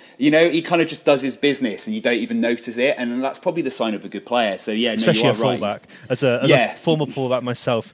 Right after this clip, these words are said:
Speaker 1: <laughs>
Speaker 2: fullbacks never get man of the match, whether they
Speaker 1: No.
Speaker 2: play well or not.
Speaker 1: No, you're right. They, they don't. So, no, yeah, he's been, you know, and again, kind of yesterday, which again we'll talk about in a bit, but, you know, I've been quietly impressed with Haynes.
Speaker 2: Cool. So, yeah, so who did you go for? So your first ever top three on Salakast, who did you go for?
Speaker 1: <laughs> So,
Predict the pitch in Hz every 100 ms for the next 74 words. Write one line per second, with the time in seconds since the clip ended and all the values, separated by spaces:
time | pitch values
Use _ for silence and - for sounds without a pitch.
0 | - - 175 131 127 - - 135 123 120
1 | 117 117 113 110 107 107 - - 113 113
2 | 151 135 113 107 110 113 110 110 110 165
3 | 139 123 117 117 113 110 123 113 117 113
4 | 120 104 - 117 113 123 113 107 120 113
5 | 127 120 127 117 113 127 120 107 117 117
6 | 131 117 104 107 110 113 101 90 82 90
7 | 98 90 87 90 95 92 - 98 - 98
8 | 110 104 104 110 - 117 98 101 120 107
9 | 95 90 87 87 - - _ _ _ -
10 | - 101 110 - - - - 160 190 180
11 | - 160 160 156 156 151 143 - 139 123
12 | 131 123 - 147 135 135 123 - 131 -
13 | - 120 107 - 117 - - - - 117
14 | 120 - 127 127 - 147 143 143 185 165
15 | - - 143 - 151 147 143